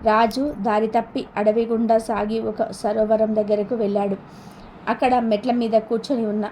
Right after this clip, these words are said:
ఒక యువకుని చూశాడు. అతను దిగులుగా కనిపించాడు. రాజు అతని దగ్గరికి వెళ్ళి, "ఎందుకంత దిగులుగా ఉన్నావు? నేనేమైనా సహాయం చేయాలా?" అని అడిగాడు. ఆ యువకుడు చిరాకు పడి, "నా బాధలు నీవు ఆర్చేవాడివా, తీర్చేవాడివా?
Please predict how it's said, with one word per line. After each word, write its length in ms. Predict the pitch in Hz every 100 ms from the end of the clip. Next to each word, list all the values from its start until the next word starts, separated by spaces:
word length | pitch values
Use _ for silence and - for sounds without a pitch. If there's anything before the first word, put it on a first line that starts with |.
| -
ఒక 120 | 214 226
యువకుని 520 | 220 214 226 226 214 226
చూశాడు. 520 | 202 190 190 - - - - - - - - -
అతను 240 | 277 226 226
దిగులుగా 440 | 214 226 226 240
కనిపించాడు. 640 | 240 208 190 196 - 202 - - - - - - -
రాజు 380 | 208 226 233 - -
అతని 220 | 208 226
దగ్గరికి 380 | 220 208 220 247
వెళ్ళి, 300 | 214 226 269 - - -
"ఎందుకంత 440 | 233 262 262 220
దిగులుగా 480 | 214 202 226 226 226
ఉన్నావు? 440 | 214 214 214 214 247
నేనేమైనా 600 | 214 220 214 208 214 220
సహాయం 480 | 208 190 220 220 214
చేయాలా?" 400 | 208 208 196 208 - -
అని 180 | 214 247 -
అడిగాడు. 440 | 202 208 190 196 - - - - - - -
ఆ 40 | 240
యువకుడు 440 | 254 254 254 240
చిరాకు 420 | 247 254 233 233
పడి, 260 | 220 226 - - - -
"నా 180 | 220 214
బాధలు 380 | 208 214 220 226
నీవు 400 | 226 226 269 294 - - - -
ఆర్చేవాడివా, 840 | 220 233 - 247 220 208 214 233 -
తీర్చేవాడివా? 920 | - 262 - 254 208 202 196 208